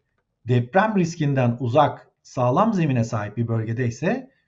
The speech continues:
bence oradan satın almak için doğru bir zaman diyebiliriz. Öyleyse şöyle yapalım. Yüksek katlı binalarda satın almak için doğru bir zaman.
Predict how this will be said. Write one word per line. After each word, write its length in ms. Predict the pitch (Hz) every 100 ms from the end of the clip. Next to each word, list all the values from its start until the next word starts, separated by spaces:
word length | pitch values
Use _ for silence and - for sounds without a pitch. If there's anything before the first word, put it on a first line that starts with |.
| _
bence 420 | 113 147 160 123
oradan 460 | - 123 123 113 98
satın 360 | 90 113 113 107
almak 320 | 104 92 -
için 380 | - 226 233 _ _ _ -
doğru 500 | 123 120 117 180 185 117
bir 140 | 113
zaman 580 | 98 101 131 190 190 - -
diyebiliriz. 840 | 101 143 143 98 76 - - - _ - - _
Öyleyse 360 | 190 208 202 202
şöyle 300 | 185 180 156
yapalım. 600 | 117 110 123 208 240 - _ _ - 151
Yüksek 420 | 165 - 202 196
katlı 520 | 165 165 160 156 143
binalarda 840 | 139 131 131 127 123 123 117 - _ _ _ _ _ _ _
satın 340 | - 123 139
almak 320 | 120 113 113
için 360 | - 104 95 95 _ _ _ _ _ 113
doğru 340 | 107 98 95
bir 40 |
zaman. 500 | 82 80 101 165 196